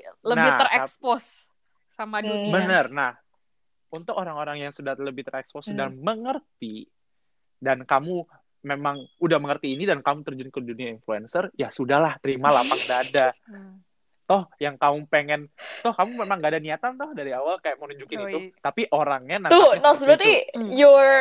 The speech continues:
Speaker 2: Iya nggak sih?
Speaker 3: your position itu lebih ke ini nggak sih? Lebih kayak ngedukung untuk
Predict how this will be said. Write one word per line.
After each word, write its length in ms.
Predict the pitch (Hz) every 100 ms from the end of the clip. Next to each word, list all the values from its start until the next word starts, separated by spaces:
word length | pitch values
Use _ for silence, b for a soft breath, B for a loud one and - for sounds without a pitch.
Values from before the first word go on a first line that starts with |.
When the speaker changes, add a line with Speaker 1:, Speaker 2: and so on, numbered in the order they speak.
| 240
Speaker 2:
Iya 140 | 156 165
nggak 160 | 139
sih? 140 | 135 247
Speaker 3:
your 120 | 247 247
position 480 | 285 226 233 269 233
itu 160 | 226
lebih 280 | 339 233 220
ke 140 | - 208
ini 180 | 233 254
nggak 160 | 185 147
sih? 160 | 185 202 -
Lebih 380 | 202 196 214 220 220
kayak 380 | 196 180 175 - _ -
ngedukung 960 | 226 196 196 _ _ 214 226 240 254 _ _ _ _ _ _ _ _ _ -
untuk 960 | 247 233 226 _ _ _ - 254 247